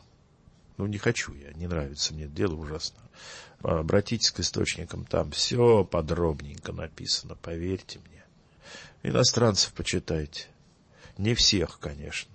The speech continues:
но тех, кто более-менее правдив. Там на-, начитаетесь ужасов. Летописей наших. То же самое. Он был в курсе, конечно. Вот у него не отнять этого. Он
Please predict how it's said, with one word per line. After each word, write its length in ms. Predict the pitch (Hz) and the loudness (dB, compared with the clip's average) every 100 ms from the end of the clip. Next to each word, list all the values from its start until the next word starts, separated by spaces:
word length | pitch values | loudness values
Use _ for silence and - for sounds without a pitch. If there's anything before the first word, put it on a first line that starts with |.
| - | -14
но 300 | 80 80 - - | -10 -8 -10 -8
тех, 220 | - 82 | -6 -6
кто 260 | - - - - - - - | -6 -8 -10 -16 -20 -14 0
более-менее 600 | 92 82 82 85 78 78 | 4 4 4 2 0 0
правдив. 580 | 85 85 80 78 - - - - - | 2 2 2 0 -4 -8 -12 -14 -6
Там 300 | 95 90 71 - - - _ | -4 -4 -6 -16 -20 -20 _
на-, 160 | - 98 | -4 0
начитаетесь 840 | 95 98 131 - 90 76 - - - | 2 4 4 6 6 4 2 0 0
ужасов. 380 | 73 - - - - - - - - | -4 -4 -4 -4 -18 -20 -20 -20 -8
Летописей 560 | - 107 - - - - | 4 4 4 2 0 0
наших. 320 | - - - - - - - - - _ | -8 -14 -16 -18 -20 -20 -20 -20 -20 _
То 160 | - 82 | -2 0
же 100 | - | 0
самое. 380 | - 73 - - - - - 85 | -4 -6 -14 -20 -16 -14 -14 -4
Он 420 | 92 95 117 139 | 0 4 4 4
был 80 | 180 | 0
в 80 | |
курсе, 320 | - 170 - - | 0 2 2 2
конечно. 480 | 98 92 80 - | -2 -2 -4 -4
Вот 240 | 82 101 - | 0 0 2
у 100 | 110 | 2
него 300 | 117 131 156 | 4 6 6
не 140 | 123 | 6
отнять 420 | 139 - 175 165 | 4 4 0 2
этого. 300 | 92 - 76 - | 0 0 -2 -2
Он 360 | 101 104 95 | 2 2 2